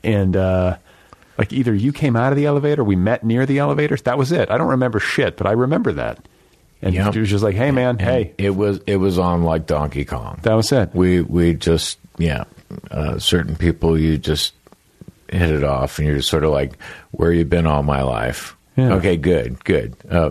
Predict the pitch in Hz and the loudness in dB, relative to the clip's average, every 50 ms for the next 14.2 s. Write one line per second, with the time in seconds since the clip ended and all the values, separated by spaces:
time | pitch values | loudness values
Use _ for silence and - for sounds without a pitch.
0 | - 87 - - - 92 85 76 73 82 76 71 65 62 60 - - - - - | -2 -6 -6 0 2 2 2 2 2 0 0 0 -2 -2 -4 -6 -6 -8 -8 -10
1 | - - - - - 123 117 117 113 95 123 117 92 82 76 - - 131 127 127 | -12 -16 -12 -6 -2 0 0 2 2 0 0 0 0 -2 -2 -2 0 0 0 0
2 | 120 123 113 117 107 - - 110 95 - - - 92 98 92 67 - 87 87 85 | 0 -2 -2 -2 -4 -2 0 -2 -2 -2 -2 0 0 0 0 0 0 0 0 -2
3 | - - - - - 69 78 78 71 - - - - - - - - 73 69 - | -2 -6 -8 -6 -2 0 0 0 0 -2 -6 -8 -8 -10 -6 -2 -2 0 -2 -2
4 | - - - - - 76 69 62 - - - - - - - - - _ _ - | -10 -12 -8 0 0 2 2 2 0 -2 -4 -4 -6 -8 -10 -12 -18 _ _ -8
5 | - - - 131 127 123 120 120 120 113 - - 120 120 113 110 110 107 104 104 | -6 -2 0 0 2 2 2 2 0 0 -2 -2 0 0 2 2 2 2 2 2
6 | 104 101 101 95 90 - _ _ _ _ _ _ _ _ _ _ _ - 113 110 | 2 2 0 0 -2 -6 _ _ _ _ _ _ _ _ _ _ _ -6 -2 0
7 | 135 147 151 143 131 120 120 120 120 117 117 117 104 - _ _ _ _ _ _ | 0 0 2 2 2 2 2 2 2 2 0 0 -2 -6 _ _ _ _ _ _
8 | - 110 104 107 104 - - - 107 101 101 98 98 98 95 95 92 - - - | -2 0 0 0 -2 -4 -2 0 0 2 2 2 0 0 -2 -6 -12 -18 -20 -20
9 | - - - - - - - - - - 95 - - 92 78 71 - - - - | -20 -20 -20 -20 -20 -20 -16 -8 -4 -2 -2 0 2 0 0 0 -2 -6 -10 -20
10 | - _ _ _ _ - - - - - - - - - - - - - - - | -20 _ _ _ _ -8 -2 -2 0 0 -2 -4 -4 -4 -4 -4 -6 -8 -10 -16
11 | - - - - - - _ _ _ - - - - - - 107 104 104 104 101 | -20 -20 -20 -20 -20 -20 _ _ _ -20 -20 -20 -10 -4 -2 0 2 2 2 2
12 | 101 101 98 98 95 - - - - 101 98 101 107 104 104 107 110 110 - - | 2 2 2 0 0 -2 -4 -2 -2 0 0 2 0 0 0 0 -2 -2 -4 -4
13 | - 110 107 95 - - 107 107 107 104 - - - 110 104 104 101 101 98 98 | -2 0 0 0 0 0 0 2 2 0 -2 -2 0 0 2 2 2 2 2 2
14 | 98 95 - - | 2 0 -2 -4